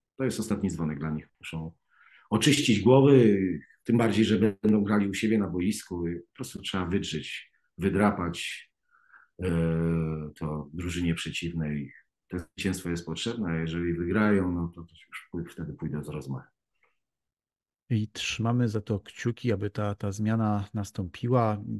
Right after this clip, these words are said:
Speaker 2: Dzięki Ci bardzo za dzisiejszą rozmowę, no i mam nadzieję do zobaczenia na trybunach przy Kąt Wiktorskiej.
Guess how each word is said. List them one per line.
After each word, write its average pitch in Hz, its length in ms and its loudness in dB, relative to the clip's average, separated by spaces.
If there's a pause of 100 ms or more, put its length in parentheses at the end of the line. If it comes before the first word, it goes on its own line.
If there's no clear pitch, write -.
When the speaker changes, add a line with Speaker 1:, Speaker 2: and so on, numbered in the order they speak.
(100)
Speaker 2:
Dzięki 120 500 0
Ci 110 180 -4
bardzo 113 320 0
za 107 140 0
dzisiejszą 104 540 -2
rozmowę, 113 680 2
no 104 160 -2
i 104 100 -4
mam 107 240 0
nadzieję 117 420 2
do 107 100 -2
zobaczenia 110 520 2
na 113 80 4
trybunach 110 420 0
przy - 140 -8
Kąt 104 180 2
Wiktorskiej. - 560 -4